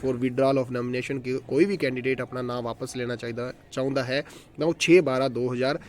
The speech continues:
ਪੱਚੀ ਨੂੰ ਆਪਣਾ ਨਾਂ ਵਾਪਸ ਲੈ ਸਕਦਾ ਹੈ ਤਿੰਨ ਵਜੇ ਤੱਕ।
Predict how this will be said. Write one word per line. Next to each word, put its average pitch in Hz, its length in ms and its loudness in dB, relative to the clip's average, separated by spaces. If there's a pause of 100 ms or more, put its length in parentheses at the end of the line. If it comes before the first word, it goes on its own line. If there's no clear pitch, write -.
(200)
ਪੱਚੀ 156 240 4
ਨੂੰ 139 100 2
ਆਪਣਾ 123 200 -4
ਨਾਂ 123 340 -2
ਵਾਪਸ 127 300 -6
ਲੈ 123 140 2
ਸਕਦਾ 113 260 -4
ਹੈ 147 60 0
ਤਿੰਨ 160 240 2
ਵਜੇ 101 180 -4
ਤੱਕ। - 180 -12